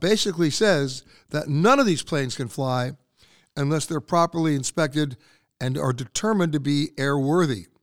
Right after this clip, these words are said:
Those inspections are continuing, and as you may have heard previous to this report, uh, United Airlines and Alaska Airlines have already discovered either loose or missing bolts in critical areas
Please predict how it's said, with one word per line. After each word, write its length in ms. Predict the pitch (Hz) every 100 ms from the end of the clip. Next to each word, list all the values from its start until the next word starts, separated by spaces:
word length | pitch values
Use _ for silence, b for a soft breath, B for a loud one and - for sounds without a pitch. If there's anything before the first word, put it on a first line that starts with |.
| _ _ _ _ _
Those 220 | 131 135
inspections 560 | 135 - 151 135 135 127
are 60 |
continuing, 720 | - 123 220 226 185 165 160 b b b b
and 120 | 147 156
as 140 | 147
you 80 | 165
may 160 | 170 165
have 120 | 127
heard 220 | 156 127
previous 380 | - 196 170 151
to 100 | -
this 240 | 151 220 -
report, 500 | 147 160 143 147 b b b b b -
uh, 60 | 127
United 420 | 131 147 156 147
Airlines 380 | 156 151 147 139
and 80 |
Alaska 340 | 143 151 156 -
Airlines 280 | 156 151 175
have 120 | 165
already 460 | 170 180 190 175
discovered 640 | 160 156 - 240 196 127 - _ b b b
either 300 | 156 151 147
loose 400 | 139 175 196 - -
or 120 | 147
missing 480 | 139 165 180 175 139
bolts 560 | 160 147 135 - - - b b b
in 160 | 139 127
critical 420 | 202 175 151 -
areas 600 | - 190 160 135 131 -